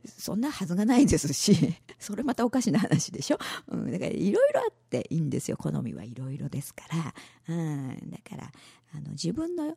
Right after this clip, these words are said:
良さっていうのは自分らしさですから、えー、そこのところは、あの、自分っていうものをね、えー、どんどん思い切って、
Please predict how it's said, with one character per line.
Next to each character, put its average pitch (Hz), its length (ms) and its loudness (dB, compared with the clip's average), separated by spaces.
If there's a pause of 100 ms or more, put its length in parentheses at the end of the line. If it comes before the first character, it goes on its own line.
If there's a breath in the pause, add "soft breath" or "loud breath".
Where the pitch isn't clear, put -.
(160)
良 240 100 -2
さ - 120 -8
っ - 40 -14
て - 140 -12
い 381 40 2
う - 20 6
の 196 40 4
は 139 40 2
自 - 140 -6
分 175 280 -4
ら 156 120 -8
し - 80 4
さ - 140 -8
で - 160 -18
す - 160 -20
か - 160 -18
ら、 156 140 -8 (400 soft breath)
え - 20 -2 (240)
ー、 147 40 -8
そ - 120 -16
こ 247 140 -2
の 285 80 0
と 294 80 -2
こ 302 120 -4
ろ 302 140 -2
は、 285 160 -2 (320 loud breath)
あ 190 120 -6
の、 165 380 -2
自 147 200 -2
分 139 200 0
っ - 20 -10
て 147 120 -6
い 139 60 -4
う 135 40 -6
も 131 100 -4
の - 220 -12
を - 20 -6
ね、 294 100 0 (400 soft breath)
え - 120 -18
ー、 - 80 -14
ど 147 100 -6
ん 156 100 -4
ど - 80 -8
ん - 40 -10 (460)
思 131 180 -4
い 131 60 -8
切 - 160 -20
っ - 40 -20 (120)
て、 - 120 -12